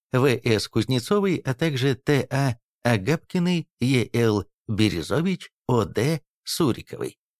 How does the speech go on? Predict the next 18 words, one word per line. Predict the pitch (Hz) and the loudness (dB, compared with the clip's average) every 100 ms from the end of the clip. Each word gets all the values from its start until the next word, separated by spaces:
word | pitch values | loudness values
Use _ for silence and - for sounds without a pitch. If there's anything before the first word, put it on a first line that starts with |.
| _ _ _ _ _ _ _ _ _ _ | _ _ _ _ _ _ _ _ _ _
Вот, | 113 98 175 208 | 0 2 2 0
например, | 180 165 135 131 127 165 | -2 -2 -2 0 0 -2
что | 135 - 127 | -4 -2 -2
сообщается. | 123 110 104 - 78 - - - 104 - _ _ _ 117 | 0 0 -2 -2 -4 -4 -8 -10 -14 -20 _ _ _ -4
Главным | 110 123 123 101 107 110 101 87 _ | 0 2 2 2 2 2 0 -4 _
мифооронимом | 113 113 120 110 107 95 - 110 98 123 135 117 104 107 104 | 0 2 2 0 -2 -2 -2 -2 0 0 0 0 0 0 0
русского | 101 131 113 - 107 107 | 0 -2 -2 -4 -2 -2
и | - 135 | -2 -4
белорусского | 104 117 110 117 107 - 101 | -2 0 0 0 -2 -2 -2
фольклора | 95 104 101 143 147 147 117 _ _ _ - | 0 -2 0 0 2 2 0 _ _ _ 0
является | 117 117 127 127 - 131 | 2 2 0 0 0 0
Алатырь, | 127 95 85 - - _ _ _ | 2 2 0 -8 -12 _ _ _
известный | 202 185 - 147 - 156 147 - _ | -2 -2 -2 -2 0 -2 -2 -4 _
преимущественно | - 107 92 110 - - 117 107 | -2 0 0 0 -2 -2 0 0
в | 85 | 0
духовных | 98 - 85 98 110 - | -2 0 -2 0 -2 -2
стихах, | - - 69 113 143 95 | -6 -6 -2 -2 -2 -4
былинах | 71 - 139 160 139 | -6 -4 -2 -2 -2